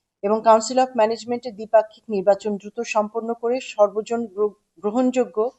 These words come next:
একটি council of ম্যানেজমেন্ট এবং এক্সিকিউটিভ কমিটি গঠন করে দীর্ঘদিনের বিবাদ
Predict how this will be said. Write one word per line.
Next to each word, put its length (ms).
একটি 180
council 420
of 160
ম্যানেজমেন্ট 640
এবং 300
এক্সিকিউটিভ 580
কমিটি 360
গঠন 300
করে 280
দীর্ঘদিনের 580
বিবাদ 320